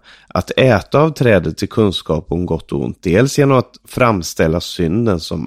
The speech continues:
attraktiv, eh, säga att det här trädet, det var bra för dem och så vidare. Och dels genom att appellera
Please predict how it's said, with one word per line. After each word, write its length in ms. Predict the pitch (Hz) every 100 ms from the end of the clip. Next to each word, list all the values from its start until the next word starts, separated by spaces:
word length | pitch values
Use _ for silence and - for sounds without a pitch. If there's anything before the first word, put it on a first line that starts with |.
| -
attraktiv, 920 | 85 - - 98 - - 135 196 202 - - - - _
eh, 200 | - 90
säga 320 | 82 92 82 78
att 140 | -
det 80 | 76
här 120 | 78
trädet, 600 | - 90 101 110 104 -
det 80 | 80
var 120 | 82
bra 340 | - 107 127
för 160 | 123 139
dem 200 | 135 131
och 80 | 120
så 100 | 120
vidare. 440 | 120 113 110 135 185 _ _ _ _ _ _ -
Och 160 | 120 127
dels 480 | 107 113 143 151 135
genom 220 | 104 95
att 160 | 92 -
appellera 960 | - - 90 87 104 160 147 87 85